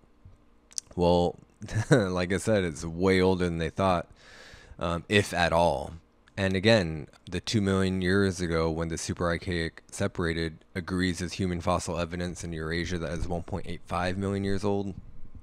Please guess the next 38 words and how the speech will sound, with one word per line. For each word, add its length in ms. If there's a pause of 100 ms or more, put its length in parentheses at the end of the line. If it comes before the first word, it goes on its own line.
(680)
Um, 260
it 60
doesn't 220
go 120
into 160
specifics 500
about 280
that, 300 (440)
but 160
they, 140
th-, 400 (120)
this 260
is 120
just 300
one 560 (340)
instance 480
in 140
which 260 (100)
archaeological 720
evidence 540
and 320
genetic 420
evid-, 360 (200)
evidence 400
seems 500
to 200
coincide 960
and, 380
uh, 120
be, 380 (100)
at 140
the 60
very 300
least, 380
parallel 500
with 160
each 160
other 300